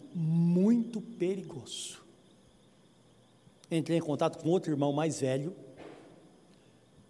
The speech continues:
f-, f-, foi lá, falou a mesma coisa pra ele:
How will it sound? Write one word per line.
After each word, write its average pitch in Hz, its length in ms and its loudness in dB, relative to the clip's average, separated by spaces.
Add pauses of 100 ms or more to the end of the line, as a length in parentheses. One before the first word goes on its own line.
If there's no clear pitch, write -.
f-, - 240 -16
f-, - 380 -12
foi 151 280 2
lá, 151 160 4
falou 147 240 0
a 139 60 2
mesma 165 340 2
coisa 131 320 0
pra 123 160 -4
ele: 120 140 -4